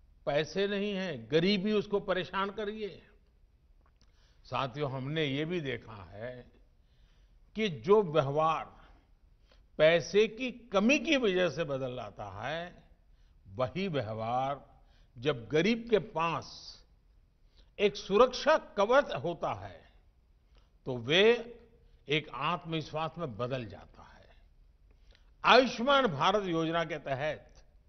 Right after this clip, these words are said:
गरीबों का इलाज, लोगों की इस चिंता, इस व्यवहार को बदलने में सफल रहा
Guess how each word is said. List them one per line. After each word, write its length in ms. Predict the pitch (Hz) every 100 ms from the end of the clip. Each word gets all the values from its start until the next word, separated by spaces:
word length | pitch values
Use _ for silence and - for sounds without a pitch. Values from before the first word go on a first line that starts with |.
| _ _ _ _ - - _
गरीबों 640 | 110 104 156 180 190 208 208
का 180 | 214 170
इलाज, 540 | 139 139 165 190 208 - - - - _ _ _ _ - _ _
लोगों 580 | 117 123 147 160 160 175
की 100 | 170
इस 200 | 160 -
चिंता, 720 | - 180 190 202 170 110 - - - _ - - _ _ _ _ _
इस 240 | 233 247 196
व्यवहार 540 | 170 165 160 180 220
को 160 | 233 240
बदलने 460 | 170 156 175 196
में 140 | 220 226
सफल 360 | 226 139 151
रहा 420 | 165 131 92 95